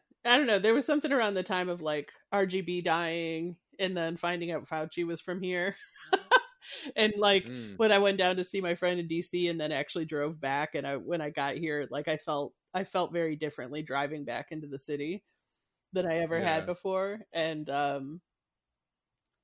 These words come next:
Speaker 1: but, but I don't know. I, I, yeah, I, yeah, I can't quite, like, there, there's, it, it feels like an itch I can't quite scratch in the middle of my brain, 'cause usually I know,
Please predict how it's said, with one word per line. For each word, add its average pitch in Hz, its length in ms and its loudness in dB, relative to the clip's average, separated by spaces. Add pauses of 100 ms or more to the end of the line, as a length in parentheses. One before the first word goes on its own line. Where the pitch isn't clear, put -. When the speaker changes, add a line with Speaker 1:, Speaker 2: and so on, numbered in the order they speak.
(840)
Speaker 1:
but, 220 240 6 (120)
but 269 180 6
I 370 100 6
don't 440 220 6 (100)
know. 185 200 6 (160)
I, 247 320 2
I, 175 120 -12 (1080)
yeah, 247 500 6
I, 269 300 6
yeah, 254 320 6
I 226 100 6
can't 285 280 0
quite, 220 380 4
like, 220 260 2
there, 220 160 8 (160)
there's, 208 320 4
it, 240 200 0
it 220 160 6
feels 254 220 4
like 226 160 0
an 165 60 2
itch 190 220 0
I 185 80 0
can't 175 260 -2
quite 170 240 -2
scratch 175 380 0
in 165 100 -4
the 170 80 -4
middle 165 240 -2
of 160 80 0
my 160 100 -2
brain, 160 440 -2
'cause 240 140 4
usually 294 360 6
I 190 60 2
know, 175 360 0